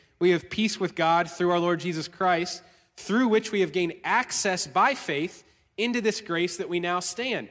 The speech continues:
and we boast in the hope of the glory of God." We have this down payment,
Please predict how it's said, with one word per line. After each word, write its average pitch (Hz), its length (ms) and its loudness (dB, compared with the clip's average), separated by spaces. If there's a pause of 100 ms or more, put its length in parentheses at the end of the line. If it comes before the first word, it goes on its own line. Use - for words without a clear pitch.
(300)
and 185 140 -2
we 185 140 -2
boast 175 720 0 (240)
in 170 120 0
the 151 100 0
hope 156 420 -2 (260)
of 135 160 -4
the 135 80 -6
glory 147 420 -2
of 120 220 -12
God." 131 300 -4
We 165 120 -8
have 208 200 -8
this 202 180 -6
down 202 360 -2
payment, 202 420 -2